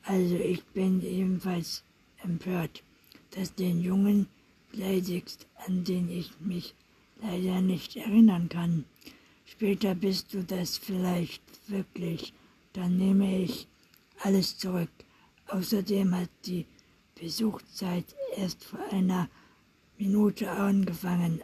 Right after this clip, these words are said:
also könnt ihr bestimmt noch viel, viel klingen, klingen, als wollt ihr mich auf-, aufmuntern.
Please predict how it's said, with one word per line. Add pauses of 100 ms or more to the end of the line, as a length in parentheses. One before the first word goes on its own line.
also
könnt
ihr
bestimmt
noch (680)
viel, (960)
viel (140)
klingen, (1300)
klingen, (140)
als
wollt
ihr
mich (520)
auf-, (300)
aufmuntern.